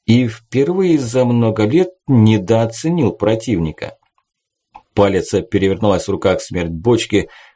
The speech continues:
как тросточка в пальцах жонглёра. Нижний конец дубины отбил меч Данила и самого Данила. Подброшенный ударом светлорождённый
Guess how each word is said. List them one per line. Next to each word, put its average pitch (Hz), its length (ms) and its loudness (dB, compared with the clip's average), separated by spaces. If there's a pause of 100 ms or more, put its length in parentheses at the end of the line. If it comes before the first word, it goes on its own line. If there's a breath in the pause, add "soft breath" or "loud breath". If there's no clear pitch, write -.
как - 380 -2
тросточка 104 800 0
в 85 100 -2
пальцах 95 600 -2
жонглёра. 107 720 0 (380 soft breath)
Нижний 101 540 0
конец 98 400 -2
дубины 104 600 0
отбил 123 680 0
меч 101 420 0
Данила 120 600 2 (600 soft breath)
и 160 200 4
самого 190 920 0
Данила. 120 600 -2 (560)
Подброшенный 95 840 -2
ударом 107 400 0
светлорождённый 104 1040 0